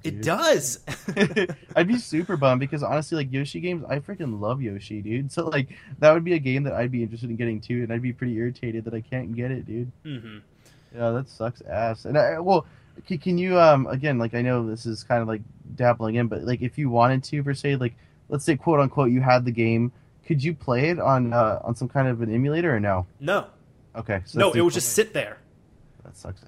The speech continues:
Speaker 2: ass,
Speaker 1: Ex-,
Speaker 2: dude.
Speaker 1: yeah, exactly. The o-, right now, at this moment in time, the only way I could play it is if I imported European Wii U.
Speaker 2: Uh.
Speaker 1: Yeah.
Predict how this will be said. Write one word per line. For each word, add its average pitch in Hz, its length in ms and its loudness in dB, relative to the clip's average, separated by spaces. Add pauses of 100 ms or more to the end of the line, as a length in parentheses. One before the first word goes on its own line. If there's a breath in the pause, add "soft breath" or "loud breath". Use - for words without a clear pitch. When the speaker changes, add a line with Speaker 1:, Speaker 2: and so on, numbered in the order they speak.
Speaker 2:
ass, - 140 -14
Speaker 1:
Ex-, - 80 -20
Speaker 2:
dude. 131 160 -10
Speaker 1:
yeah, 160 200 -6
exactly. 139 480 -6
The 139 80 -8
o-, 170 220 -6
right 147 280 2
now, 180 260 -2
at 139 60 -4
this 156 160 -6
moment 180 180 -4
in 156 40 -10
time, 180 160 -4
the 127 80 -8
only 170 200 -4
way 180 120 -2
I 165 80 -4
could 139 160 -12
play 175 140 -6
it 147 80 -10
is 123 100 -10
if 131 80 -8
I 143 80 -4
imported 143 480 -8
European 135 480 -8
Wii 131 140 -8
U. 117 220 -10 (580)
Speaker 2:
Uh. 87 480 -6 (320 soft breath)
Speaker 1:
Yeah. 113 300 -8